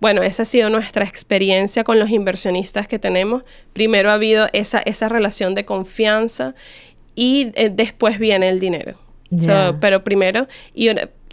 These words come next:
Speaker 1: como una, una alineación de valores también entre los valores de ellos y los nuestros.
Speaker 2: Ujú.
Speaker 1: Sí.
Speaker 2: Sí, que estén como que estén alineados, ¿no?
Speaker 1: Alineados, sí.
Speaker 2: Claro. Ahora, eso que llamamos nosotros la economía compartida, ¿no? Está teniendo una fuerza, bueno, impresionante, ¿no? La del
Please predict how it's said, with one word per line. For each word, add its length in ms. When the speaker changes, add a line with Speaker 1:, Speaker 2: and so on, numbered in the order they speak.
Speaker 1:
como 340
una, 300
una 180
alineación 640
de 100
valores 560
también 540
entre 600
los 200
valores 380
de 200
ellos 340
y 140
los 180
nuestros. 580
Speaker 2:
Ujú. 500
Speaker 1:
Sí. 160
Speaker 2:
Sí, 220
que 120
estén 300
como 300
que 160
estén 460
alineados, 760
¿no? 100
Speaker 1:
Alineados, 640
sí. 220
Speaker 2:
Claro. 460
Ahora, 320
eso 380
que 120
llamamos 380
nosotros 720
la 160
economía 600
compartida, 720
¿no? 100
Está 180
teniendo 520
una 240
fuerza, 260
bueno, 200
impresionante, 800
¿no? 120
La 140
del 200